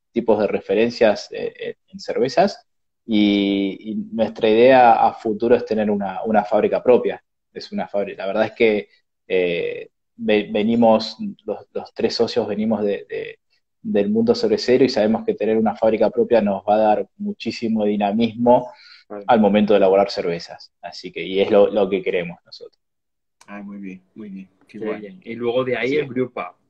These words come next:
Speaker 1: O todo junto, no, no, no lo
Speaker 2: Bueno,
Speaker 1: sabemos,
Speaker 2: el
Speaker 1: no lo
Speaker 2: mismo, el
Speaker 1: sabemos.
Speaker 2: mismo enclave,
Speaker 1: Ojalá.
Speaker 2: ¿no? También, sí, claro.
Speaker 1: No lo sabemos, no lo sabemos. Eh,
Speaker 3: Y
Speaker 1: a ver, en
Speaker 3: entonces
Speaker 1: nuestra cabeza, sí, diga, a nivel
Speaker 2: Soñar
Speaker 1: cero cero.
Speaker 2: es gratis, Lucas.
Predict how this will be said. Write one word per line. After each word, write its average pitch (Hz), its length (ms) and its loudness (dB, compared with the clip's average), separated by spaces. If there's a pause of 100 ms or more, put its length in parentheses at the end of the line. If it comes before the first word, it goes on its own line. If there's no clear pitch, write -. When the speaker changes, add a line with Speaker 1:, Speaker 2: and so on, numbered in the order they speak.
(1900)
Speaker 1:
O 117 160 4
todo 135 240 6
junto, 127 500 4
no, 120 140 4
no, 127 140 6
no 139 120 2
lo 139 100 6
Speaker 2:
Bueno, - 20 2
Speaker 1:
sabemos, 135 480 6
Speaker 2:
el - 60 -2
Speaker 1:
no 135 60 2
lo 135 60 6
Speaker 2:
mismo, - 0 -
el 120 80 2
Speaker 1:
sabemos. 123 260 4
Speaker 2:
mismo 185 240 -6
enclave, 160 320 2
Speaker 1:
Ojalá. - 360 0
Speaker 2:
¿no? - 280 -8
También, 135 520 -14 (180)
sí, 139 600 -14
claro. - 400 -12
Speaker 1:
No 127 100 2
lo 127 120 8
sabemos, 113 460 2
no 123 100 -2
lo 117 60 0
sabemos. 113 460 0 (240)
Eh, 113 120 -6
Speaker 3:
Y - 20 2
Speaker 1:
a 113 160 4
ver, 120 140 6
en 113 40 6
Speaker 3:
entonces 107 60 0
Speaker 1:
nuestra 117 280 2
cabeza, 127 360 4 (540)
sí, 123 400 4 (220)
diga, 104 260 2 (140)
a 104 80 0
nivel 117 200 4
Speaker 2:
Soñar 123 200 6
Speaker 1:
cero - 0 -
cero. 127 220 4
Speaker 2:
es 185 60 -4
gratis, 127 680 -14
Lucas. 131 520 -18